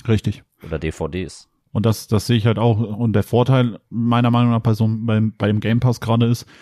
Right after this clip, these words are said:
Speaker 1: du hast ja auch ganz oft Titel, wo du dir vielleicht gar nicht so sicher bist, ob das was für dich ist. Ähm, natürlich kann man in Streams gucken und YouTubes und, äh, Reviews und was weiß ich, aber am Ende des Tages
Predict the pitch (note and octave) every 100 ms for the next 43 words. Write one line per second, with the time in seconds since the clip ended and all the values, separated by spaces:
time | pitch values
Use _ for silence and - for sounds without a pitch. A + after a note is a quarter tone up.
0 | - - G2+ A2+ A#2 G#2 - A#2 A#2 -
1 | - B2+ B2 A2+ G#2+ A2 A2 G2+ A2 A2+
2 | - A2+ A#2+ B2 - B2+ C3+ C3 B2+ B2
3 | B2 B2+ A#2 - A2+ A2 - G#2 - G#2+
4 | G#2 - D3 C3 - F2+ A2+ G#2+ G#2+ G#2
5 | B2 A2+ A#2+ A2+ G#2+ - - C3 - -
6 | A#2 G#2+ G#2 A#2 B2+ A#2+ A#2 - G#2 G2
7 | G#2 G#2 G#2 A2 C3+ A#2+ A#2+ A#2 A#2 A2+
8 | G#2+ A2 A#2 A2 G#2+ G2+ A2+ A#2+ A2+ B2
9 | A#2 B2